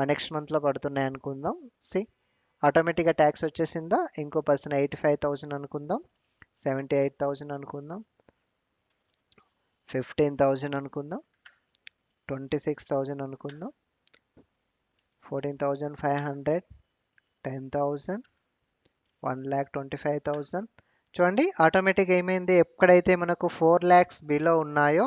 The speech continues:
అక్కడ ఆటోమేటిక్‌గా జీరో ట్యాక్స్. So త-, అందుకని మీకు కొంచెం తక్కువ శాలరీ అనేది నేను మెన్షన్ చేసి చూపించాను. So ఎక్కువ శాలరీస్ ఉన్నప్పుడు ఒక for month ఒక ఫైవ్ లాఖ్స్ తీసుకుంటున్నారు చూడండి,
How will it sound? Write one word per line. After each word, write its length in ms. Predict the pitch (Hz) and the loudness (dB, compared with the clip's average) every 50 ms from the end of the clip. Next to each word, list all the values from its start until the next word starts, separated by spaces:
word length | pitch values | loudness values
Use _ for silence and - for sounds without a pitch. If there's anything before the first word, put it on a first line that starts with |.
| 311 339 - - | 0 -4 -10 -12
అక్కడ 180 | - - 160 156 147 | -8 -2 2 6 8
ఆటోమేటిక్‌గా 640 | 147 151 151 175 170 165 160 - 170 156 170 175 156 | 8 8 6 4 0 0 2 2 2 4 4 4 4
జీరో 280 | 151 156 156 156 151 151 | 4 2 4 4 4 6
ట్యాక్స్. 400 | - 147 135 131 - - - - - - _ _ _ _ _ _ _ _ _ _ _ _ _ _ _ _ - - | 6 4 4 4 0 -4 -16 -18 -18 -20 _ _ _ _ _ _ _ _ _ _ _ _ _ _ _ _ -12 -4
So 120 | - 220 | -2 0
త-, 200 | 214 202 185 165 | 4 6 6 6
అందుకని 340 | 156 151 160 170 - 190 240 302 | 6 4 2 0 0 0 0 -2
మీకు 200 | 233 185 - 170 | -6 -8 -6 -4
కొంచెం 300 | - 160 143 - 160 143 - | -4 -4 -4 -4 -4 2 4
తక్కువ 280 | 156 147 - - 180 | 4 4 4 0 -2
శాలరీ 340 | 165 - - 165 160 151 151 | 0 2 4 6 6 6 4
అనేది 200 | 147 151 156 156 156 | 2 0 -2 -4 -4
నేను 140 | 151 147 | -6 -6
మెన్షన్ 340 | 143 143 139 - - 147 147 | -6 -6 -6 -6 -8 -6 -4
చేసి 240 | - 147 143 - 156 | -4 -4 -2 -4 -6
చూపించాను. 640 | 143 - 143 139 139 139 131 - 147 143 147 185 311 381 _ _ _ _ _ _ _ - _ _ _ - | -6 -6 -8 -8 -8 -8 -6 -2 -2 -2 -2 -4 -10 -12 _ _ _ _ _ _ _ -20 _ _ _ -14
So 100 | - - 156 | -4 2 4
ఎక్కువ 240 | 147 143 - - 185 | 4 4 4 2 2
శాలరీస్ 440 | 175 - 190 170 170 165 175 170 - 175 | 4 6 6 6 8 6 4 0 -2 -6
ఉన్నప్పుడు 320 | 165 156 156 - 156 156 | -6 -6 -4 -2 -2 -4
ఒక 140 | 151 - 160 156 151 | 0 2 2 0 0
for 460 | - - 160 151 151 151 156 156 156 151 - - - _ _ _ _ _ _ _ _ _ - | 0 2 4 4 6 6 4 4 4 8 8 6 6 _ _ _ _ _ _ _ _ _ -12
month 320 | - 139 143 156 170 160 202 | -6 -4 -4 -4 -2 -2 -2
ఒక 160 | 190 170 170 | -2 0 -2
ఫైవ్ 240 | 156 - 160 147 147 147 | 0 2 2 2 4 2
లాఖ్స్ 260 | 143 147 151 - - | 2 0 0 -2 -4
తీసుకుంటున్నారు 760 | 151 143 - - - 147 139 135 139 139 143 139 139 139 151 | -8 -8 -8 -10 -14 -14 -14 -12 -14 -12 -10 -10 -10 -10 -10
చూడండి, 340 | - - 190 208 220 233 | -12 -12 -12 -12 -12 -14